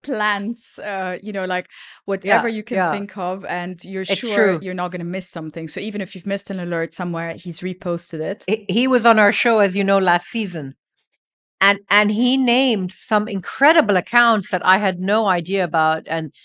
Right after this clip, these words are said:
Speaker 2: really esoteric and, um, really interesting people to follow.
Speaker 1: Yes.
Speaker 2: Yeah, very
Speaker 1: He,
Speaker 2: nice.
Speaker 1: and through him, actually, I started following other accounts, like you're saying, um,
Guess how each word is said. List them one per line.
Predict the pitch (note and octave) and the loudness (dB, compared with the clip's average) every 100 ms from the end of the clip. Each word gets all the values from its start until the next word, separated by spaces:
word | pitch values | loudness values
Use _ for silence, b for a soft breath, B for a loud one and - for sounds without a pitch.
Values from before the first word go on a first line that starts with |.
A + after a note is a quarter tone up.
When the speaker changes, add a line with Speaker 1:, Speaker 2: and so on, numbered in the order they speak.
| b b | b b
Speaker 2:
really | G#3+ A#3 A#3 | -2 0 2
esoteric | F#3 F3 F#3 G3+ F#3+ F#3 F3+ F3+ - | 0 -2 -2 0 2 2 0 -2 -10
and, | E3 E3 E3+ E3+ | -8 -6 -6 -8
um, | - E3+ E3 E3 E3 E3 | -6 -2 -2 -4 -8 -12
really | D#3+ F#3 B3 A#3 G3 | -12 -6 -2 0 0
interesting | F#3 G3+ - F3+ - F3 E3 D#3+ - | 0 -2 -4 -10 -8 -6 -6 -8 -10
people | G#3 G3+ F3+ | -8 -8 -8
to | - | -10
follow. | D#3+ F#3 F3 D#3+ C#3+ C3+ D3+ | -10 -4 -2 -2 -4 -6 0
Speaker 1:
Yes. | F#3+ F#3 | 4 4
Speaker 2:
Yeah, | D#3+ C#3+ D3+ E3+ | 4 -2 -6 -4
very | G3 G3 | 0 0
Speaker 1:
He, | E3 | 0
Speaker 2:
nice. | C#3+ | 0
Speaker 1:
and | G#3 A3 A3 | 2 0 -2
through | G#3+ - C4+ | -8 -8 -6
him, | G#3+ A#3 A#3+ | -4 -4 -4
actually, | D#3 - - F#3 | -6 -10 -10 -6
I | E3+ | -6
started | F#3+ G#3 F#3+ F#3+ | -6 -6 -6 -6
following | - G#3 G3 F3+ F3 E3+ - _ _ | -8 -6 -4 -4 -8 -10 -14 _ _
other | G3 F#3 F3+ | -4 -2 -2
accounts, | F3+ F#3 E3 | -4 -8 -8
like | E3 - | -10 -10
you're | E3 | -10
saying, | D#3 - F3 E3 D#3+ B B B _ _ - | -8 -4 -4 -4 -8 B B B _ _ -6
um, | E3 E3 D#3+ D#3+ D#3 C#3+ | -2 -2 -2 -4 -8 -10